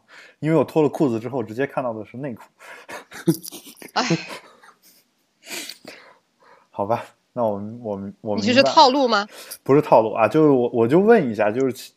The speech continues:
Speaker 1: 就因为，因为这个Erica应该是每天都要接触大量的这个，或者说每天都要直视大量的外阴。
Speaker 2: 我，嗯，对啊，有时候真的，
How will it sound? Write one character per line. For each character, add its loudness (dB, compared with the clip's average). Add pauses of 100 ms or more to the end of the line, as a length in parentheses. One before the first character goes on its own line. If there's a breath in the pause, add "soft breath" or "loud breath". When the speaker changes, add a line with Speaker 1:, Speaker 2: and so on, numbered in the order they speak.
(140)
Speaker 1:
就 -12
因 -4
为， 0
因 -8
为 0
这 0
个 -8 (360)
Erica 2
应 -2
该 4
是 -4
每 -2
天 -6
都 0
要 4
接 -2
触 -6
大 2
量 -2
的 -14
这 -20
个， -18 (680)
或 -4
者 -2
说 -6
每 -6
天 -8
都 -4
要 6
直 -4
视 -4
大 2
量 -2
的 -8
外 -4
阴。 -6
Speaker 2:
我， 0 (800 loud breath)
嗯， 4
对 2
啊， 2
有 0
时 -2
候 2
真 2
的， 2